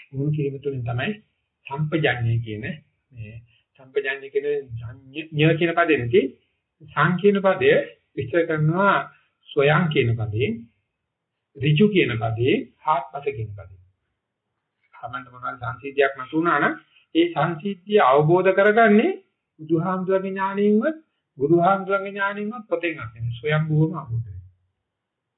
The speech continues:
එතකොට ඒක වෙන සං-, සංජඤ්ඤ කියලා, සම්පජඤ්ඤ කියලා කියනවා. ඍජුවම අවබෝධ කරන්නේ ඊයේ වෙච්ච එකක්වත් හෙට වෙච්ච එකක්වත් නෙමෙයි අස්පනා අපිට වෙන්නේ. අනිත් අදා තමයි හාත්පසින්ම අවබෝධ කරන්නේ.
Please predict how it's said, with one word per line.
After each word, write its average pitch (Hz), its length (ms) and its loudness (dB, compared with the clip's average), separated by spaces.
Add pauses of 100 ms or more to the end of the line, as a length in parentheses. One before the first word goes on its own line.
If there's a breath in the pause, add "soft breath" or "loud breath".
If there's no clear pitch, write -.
(260)
එතකොට 220 300 -2
ඒක 156 140 0
වෙන 180 200 -4
සං-, 151 380 -10 (140)
සංජඤ්ඤ 139 600 -14
කියලා, - 380 -20
සම්පජඤ්ඤ 113 640 -6
කියලා - 240 -6
කියනවා. - 280 -14 (580)
ඍජුවම 214 500 6
අවබෝධ 156 340 4
කරන්නේ 123 300 -4
ඊයේ 156 160 4
වෙච්ච 165 200 -2
එකක්වත් 196 300 0
හෙට 156 160 -6
වෙච්ච 175 220 -6
එකක්වත් 156 300 -4
නෙමෙයි 160 260 -10
අස්පනා 156 340 -10
අපිට 151 200 -16
වෙන්නේ. 110 340 -6 (680)
අනිත් 214 300 -2
අදා 233 260 2
තමයි 196 260 -2
හාත්පසින්ම 180 560 -2
අවබෝධ 110 280 -12
කරන්නේ. - 300 -20